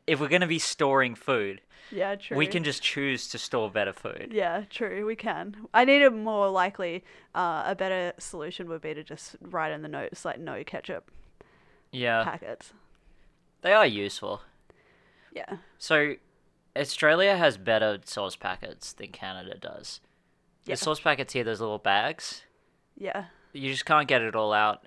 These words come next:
Speaker 1: It's impossible to not make a mess. It's really easy for it to have a trajectory, much like a morning would pea, and just go out the side or, or, or something. So Australian packets, if you look up Australian tomato sauce packet, it's hard to describe. It's like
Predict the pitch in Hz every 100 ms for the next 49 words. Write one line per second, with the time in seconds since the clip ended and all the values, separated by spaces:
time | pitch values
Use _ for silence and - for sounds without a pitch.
0 | - 110 113 127 131 120 117 113 104 107
1 | 104 101 104 104 - 110 117 127 127 120
2 | 110 110 113 - 117 104 - - 104 98
3 | - _ _ _ _ _ - 127 117 135
4 | 110 117 104 127 113 107 104 104 104 101
5 | 101 101 101 101 101 101 - 104 98 95
6 | 90 98 95 - - - 107 104 101 -
7 | - 101 110 110 - - _ _ _ _
8 | 123 110 104 - 110 - 117 113 120 113
9 | 110 - 113 - 135 127 143 123 104 -
10 | - - _ - 117 - 98 113 131 139
11 | 143 - - 117 113 104 - 101 107 104
12 | 101 98 - 95 - 104 - 131 131 104
13 | - - 107 101 92 - 113